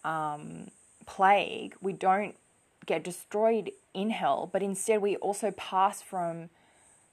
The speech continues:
death to life, from slavery to freedom. And the Israelites then just journey, all of them, with the blessing of God, with the freedom and the authority of Pharaoh as well,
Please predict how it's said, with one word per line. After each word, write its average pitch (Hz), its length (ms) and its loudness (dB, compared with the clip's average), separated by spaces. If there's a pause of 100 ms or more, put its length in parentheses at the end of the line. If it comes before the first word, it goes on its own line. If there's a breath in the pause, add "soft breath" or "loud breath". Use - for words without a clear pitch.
(260)
death 220 320 0
to - 140 -8
life, 175 640 2
from 185 220 -6
slavery 202 640 2
to 196 120 -10
freedom. 196 640 -2
And 175 220 -4 (180)
the 180 240 -4
Israelites 190 560 0
then 180 300 -2
just 175 260 -12 (120)
journey, 180 640 -4 (140)
all 220 240 6
of 196 120 0
them, 151 320 -8 (480 loud breath)
with 196 140 -2
the 196 60 -4
blessing 196 460 -2
of 180 120 -8
God, 165 300 4
with 175 100 -6
the 165 100 -4
freedom 180 720 -2 (120)
and 165 540 -4 (320)
the 160 380 -6
authority 190 500 6
of 190 120 0
Pharaoh 156 480 4
as 160 160 -8
well, 165 260 2